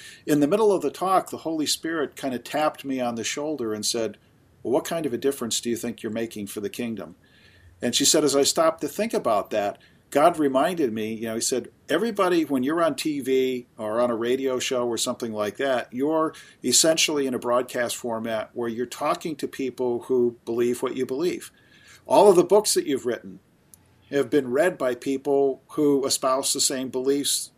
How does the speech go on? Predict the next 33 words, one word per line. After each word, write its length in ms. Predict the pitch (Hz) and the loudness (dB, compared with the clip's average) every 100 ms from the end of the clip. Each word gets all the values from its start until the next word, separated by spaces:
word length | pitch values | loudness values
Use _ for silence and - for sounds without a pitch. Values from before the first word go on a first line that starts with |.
| _ | _
that 140 | 139 | -2
you 180 | 120 180 | 2 0
do." 240 | - 90 - _ _ _ _ | 0 -6 -10 _ _ _ _
So 400 | - 147 139 123 | 2 6 6 2
he 80 | 127 | -2
said, 240 | 127 170 - | 0 0 0
"From 160 | 151 | 0
that 200 | 147 202 | 4 4
standpoint, 580 | - 165 131 147 139 127 _ | 2 0 -2 -4 -4 -6 _
what 260 | 127 151 - | 0 0 2
kind 200 | 196 165 | 0 0
of 40 | |
a 60 | 139 | 0
difference 400 | 175 151 120 120 | -2 -2 -4 -2
are 40 | |
you 100 | 110 | -4
making 320 | 117 110 107 | -4 -6 -8
in 100 | 101 | -8
the 80 | 95 | -10
kingdom?" 440 | - 151 113 - _ - - - - | -8 -8 -8 -14 _ -20 -20 -20 -4
And 120 | 139 120 | -2 0
she 140 | 139 | 0
said 220 | - 143 | 2 2
it 100 | 131 | 2
was 160 | 123 127 | 0 -2
at 120 | - | 0
that 220 | 143 143 | 0 0
point 340 | - 170 170 123 | -4 -4 -4 -6
that 120 | 110 | -6
she 160 | 127 | -2
started 480 | 120 - 131 123 107 | -2 0 0 0 -4
refocusing 800 | 123 139 - 143 - - 143 110 | -2 -2 2 0 0 -2 -2 -4
herself 560 | 107 101 120 107 104 | -6 -4 0 0 0